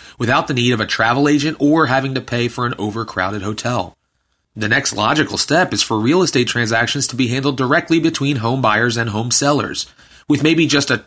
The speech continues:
transaction coordinator, either a real person or computer platform,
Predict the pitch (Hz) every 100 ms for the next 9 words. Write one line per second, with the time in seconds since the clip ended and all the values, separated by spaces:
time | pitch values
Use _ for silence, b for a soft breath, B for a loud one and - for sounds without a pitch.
0 | _ - 131 131 127 135 - 120 104 127
1 | 135 92 85 - - B B 120 110 107
2 | 117 113 131 139 127 135 156 151 123 113
3 | - 127 110 123 143 92 98